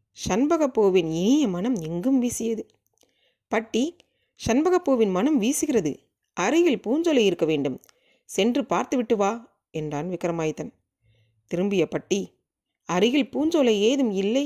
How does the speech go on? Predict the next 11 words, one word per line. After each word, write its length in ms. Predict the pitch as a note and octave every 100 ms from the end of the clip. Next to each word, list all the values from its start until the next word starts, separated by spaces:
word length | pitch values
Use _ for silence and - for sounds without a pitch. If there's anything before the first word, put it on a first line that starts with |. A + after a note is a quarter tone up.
| -
என்றான். 320 | - D#3+ D3 C3+ _ _ _ _ _ _ _ _ _ _ _ _ _ _ _ _ -
எங்கிருந்து 500 | G#3 C#4+ G4+ E4 C#4
சண்பகப்பூவின் 720 | B3 A#3+ C#4 C4 B3+ A#3+ A#3
மனம் 240 | G#3+ A#3
வீசுகிறது 560 | G3+ A#3+ B3 A3+ G#3 G#3+ -
என்பதை 420 | F#3 F#3+ F#3 E3 -
அறிய 280 | E3+ F3 C4
முடியாமல் 520 | A#3 F#3+ F#3 F#3 D4 A3+ -
இருவரும் 500 | F3+ B3+ D4 G#3 D4
குழம்பினார்கள். 680 | - G#3 C#4 B3 G#3 G3 - _ _ _ _ _ _ -
அப்பொழுது 460 | D#3+ - F#3 F3+